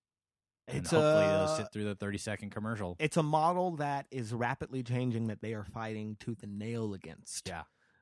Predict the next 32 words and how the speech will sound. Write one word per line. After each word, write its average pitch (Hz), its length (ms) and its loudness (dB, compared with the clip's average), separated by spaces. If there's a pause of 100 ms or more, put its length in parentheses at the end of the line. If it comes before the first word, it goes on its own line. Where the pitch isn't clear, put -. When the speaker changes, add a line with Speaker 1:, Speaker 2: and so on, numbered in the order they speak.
Speaker 2:
Because 117 200 -2
it's - 200 -10
like, 123 120 -8
"No, 156 300 -10
this 214 260 2
model 160 340 0
has 165 200 0
worked 131 300 -4
for - 180 -10 (100)
forty 233 300 2
years, 190 640 0 (340)
and 160 100 -2
we're 233 100 4
gonna, 202 280 -2 (140)
by 185 200 2
hook 220 200 6
or 262 60 -2
by 247 160 -2
crook, 190 280 2 (120)
those 247 220 -2
things 190 280 -2
are 202 80 0
the 233 220 -6
things." - 480 -6 (400)
Speaker 1:
Yeah, 87 200 -10
it, 92 140 -8
it 104 140 -10
fascinates 131 560 0
me 104 80 -2
to 98 80 -4
watch 95 300 -4
it. 85 80 -12